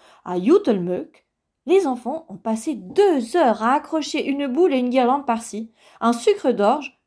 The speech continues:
ou une couronne de sapin par-là. Abby se tourne alors vers Dalloween. « Dallo, tu as bien distribué le mot que je t'avais donné à Liam,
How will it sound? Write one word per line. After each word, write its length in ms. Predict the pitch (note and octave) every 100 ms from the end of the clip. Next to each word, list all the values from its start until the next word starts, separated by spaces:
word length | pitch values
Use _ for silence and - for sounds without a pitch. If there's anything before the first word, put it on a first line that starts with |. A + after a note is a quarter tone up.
| -
ou 100 | F4
une 140 | A3+
couronne 300 | A#3 A3+ D#4
de 80 | B3
sapin 320 | A3 F#3 D4+
par-là. 400 | A#3+ F#3+ C#3+ _ _ _ _ _ _ _ _ _ _ -
Abby 420 | G3+ G3+ F#4 - _ _ -
se 160 | -
tourne 360 | A#3+ A#3 G4+ D#4+
alors 300 | G3+ A#3 D#4
vers 160 | A3 F#3+
Dalloween. « 560 | A#3+ A3 E3+ C#3+ - _ _ _ _ _ _
Dallo, 500 | - A#3+ A#3 A3 - _ _ _ _
tu 140 | - F#4
as 60 |
bien 120 | A3 F3+
distribué 520 | E3 - - F#3 G4 G#4
le 80 | C#4
mot 160 | A#3+
que 100 | A3+
je 100 | G3+
t'avais 240 | - F#3+ G3
donné 300 | G#3+ G#3 F#3+
à 80 |
Liam, 400 | F3+ G3+ A3 A#3